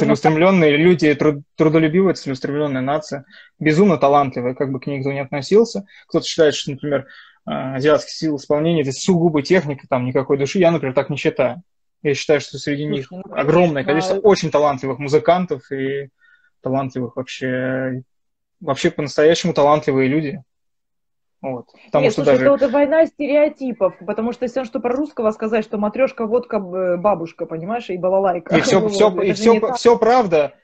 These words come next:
Speaker 1: это все правда, конечно, но не вся. Вот в чем проблема.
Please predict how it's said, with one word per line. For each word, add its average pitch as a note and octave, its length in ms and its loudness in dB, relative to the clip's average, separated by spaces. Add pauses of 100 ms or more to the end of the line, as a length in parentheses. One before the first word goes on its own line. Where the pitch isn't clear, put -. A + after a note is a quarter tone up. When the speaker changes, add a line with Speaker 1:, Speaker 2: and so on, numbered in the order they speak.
(180)
Speaker 1:
это E3+ 180 -2
все A3 160 2
правда, A3 400 2
конечно, D#3+ 460 -6
но D#3+ 100 -2
не F#3 120 2
вся. F#3 420 0 (420)
Вот F3+ 280 -2
в - 100 -20
чем C3 240 -8 (160)
проблема. C3+ 480 -4